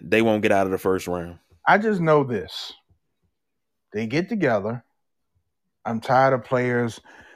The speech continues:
Speaker 2: Like, one of the Morris twins was like, "Oh, we only, you know, we lost to," forgot what team he was talking about, but he, the Clippers, "We only lost to them 'cause we was playing in a bubble."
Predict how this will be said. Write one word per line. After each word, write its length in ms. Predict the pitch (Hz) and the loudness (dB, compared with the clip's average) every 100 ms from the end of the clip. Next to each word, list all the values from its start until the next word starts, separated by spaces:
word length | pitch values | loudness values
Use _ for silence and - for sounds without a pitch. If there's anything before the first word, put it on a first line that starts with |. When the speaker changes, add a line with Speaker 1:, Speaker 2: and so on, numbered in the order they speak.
| _ | _
Speaker 2:
Like, 260 | 117 120 104 | 0 2 -2
one 280 | 104 139 147 | -4 0 2
of 80 | 135 | 2
the 60 | |
Morris 440 | 117 123 123 123 - | 2 2 2 0 -2
twins 420 | 123 117 113 110 | -4 -2 -2 -4
was 140 | 104 | -4
like, 320 | 107 107 101 - _ _ - | -2 0 -2 -6 _ _ 0
"Oh, 220 | 120 120 | 2 2
we 160 | 127 | 2
only, 340 | 131 123 120 - | 0 0 -2 -4
you 100 | 120 | -4
know, 200 | 113 107 | -4 -6
we 220 | 107 131 | -4 -4
lost 400 | 127 127 123 120 - | 0 2 2 0 -4
to," 300 | 117 113 113 _ _ | -4 -4 -6 _ _
forgot 280 | 156 151 143 | 2 4 4
what 100 | 127 | 0
team 180 | - 131 | -4 -2
he 100 | 127 | -2
was 120 | 113 | -2
talking 220 | 131 120 | 0 0
about, 220 | 110 101 - | 0 -2 -4
but 100 | 110 | -8
he, 80 | |
the 160 | 117 104 | -8 -8
Clippers, 460 | - 135 120 110 - - - _ | 0 0 0 -6 -8 -20 -20 _
"We 120 | 139 | 2
only 180 | 147 139 | 4 6
lost 300 | 135 135 131 | 4 4 2
to 40 | 131 | -2
them 140 | 123 | -2
'cause 160 | 123 117 | -2 -2
we 120 | 120 | -4
was 120 | 107 | -6
playing 240 | - 120 | -4 -2
in 120 | 113 101 | -2 -4
a 40 | |
bubble." 440 | 95 98 85 - | -4 -4 -4 -14